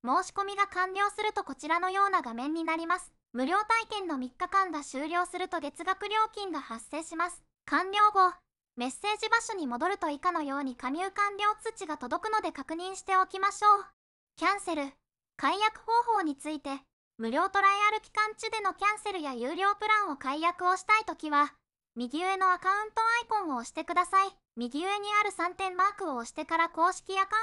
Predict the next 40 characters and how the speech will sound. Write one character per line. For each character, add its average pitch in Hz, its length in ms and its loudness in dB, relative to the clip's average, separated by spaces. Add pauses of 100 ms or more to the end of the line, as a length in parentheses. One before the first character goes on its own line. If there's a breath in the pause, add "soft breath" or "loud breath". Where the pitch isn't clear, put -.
(100)
ウ 453 40 -8
ン - 20 -16
ト 370 140 0
を 277 80 -2
見 247 120 -4
る 320 140 2
を 359 80 4
タ 392 100 4
ッ 427 40 0 (100)
プ 453 80 -2
し - 40 -10
て 294 120 -8
く 277 100 -10
だ 302 120 -4
さ 370 180 2
い。 370 120 -4 (200)
下 - 240 -4
に 381 140 -6
ス - 80 -16
ク 427 140 -4
ロ 453 60 2 (120)
ー 440 40 2
ル 403 60 0
し - 60 -8
て 302 140 -8
か 311 120 -4
ら、 302 100 0
有 302 240 -4
料 403 180 2
プ 440 120 -6
ラ 453 200 0
ン 392 40 -4
や 302 80 -4
解 269 220 -6
約 349 220 -2
に 359 120 -10
つ - 160 -10
い 381 80 -6
て 415 120 -8
に 415 100 -8